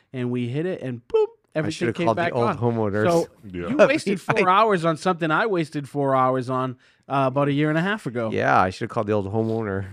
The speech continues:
Speaker 2: <laughs> But, "Hey, homeowner, <laughs> do you know, uh, the situation with this, uh, you know, place down here?"
Speaker 1: That's, yeah, that's the, that is a, I had a, uh, so we have lights out on our patio, and they
Speaker 2: Mm-hmm.
Speaker 1: keep going on and off.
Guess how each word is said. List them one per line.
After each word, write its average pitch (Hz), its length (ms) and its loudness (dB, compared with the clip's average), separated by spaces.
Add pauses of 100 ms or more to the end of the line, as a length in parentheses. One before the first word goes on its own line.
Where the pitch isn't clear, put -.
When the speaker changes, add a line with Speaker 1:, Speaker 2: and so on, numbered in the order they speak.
(160)
Speaker 2:
<laughs> - 60 -8
But, 135 180 4
"Hey, 190 140 10
homeowner, 160 520 8 (220)
<laughs> 123 40 -14
do 190 80 0
you 208 100 6
know, 208 400 8
uh, 143 320 8 (640)
the 131 140 -4
situation 127 640 -2
with 117 120 0
this, 113 300 -4
uh, 101 560 -4
you 117 120 -6
know, 92 120 -6
place 110 340 -6
down 127 200 -6
here?" 143 380 -6
Speaker 1:
That's, 131 500 -4 (320)
yeah, 127 200 -2
that's 131 340 -4
the, 160 300 -2
that 123 300 -6
is 123 180 -8
a, 120 180 -6
I 139 160 -4
had 170 240 -2
a, 139 200 -2
uh, 113 280 -4 (380)
so - 220 -10
we 139 160 -4
have 131 240 -6
lights 127 320 -8
out 120 160 -6
on 117 160 -10
our 110 120 -12
patio, 117 600 -12
and 107 200 -6
they 117 120 -6
Speaker 2:
Mm-hmm. 85 100 -14
Speaker 1:
keep 123 220 -10
going 113 300 -10
on 107 180 -12
and 104 120 -12
off. 104 360 -14